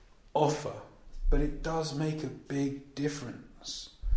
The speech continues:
And of course, I'm not around all that much, so when I have the opportunity, I really take joy. I really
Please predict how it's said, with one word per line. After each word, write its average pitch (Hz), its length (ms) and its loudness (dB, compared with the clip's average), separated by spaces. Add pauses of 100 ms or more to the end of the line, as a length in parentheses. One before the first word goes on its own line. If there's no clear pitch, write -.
(800)
And 143 140 4
of 151 140 6
course, 185 260 6
I'm 170 180 4
not 160 220 4
around 156 440 6
all 131 140 4
that 117 220 -2
much, - 240 -8
so 135 440 4 (640)
when 139 160 4
I 151 100 6
have - 420 6
the 147 120 4
opportunity, 147 640 0
I 123 60 -4
really 160 420 -8
take - 480 -4
joy. 139 500 6 (1500)
I 143 80 0
really 156 520 0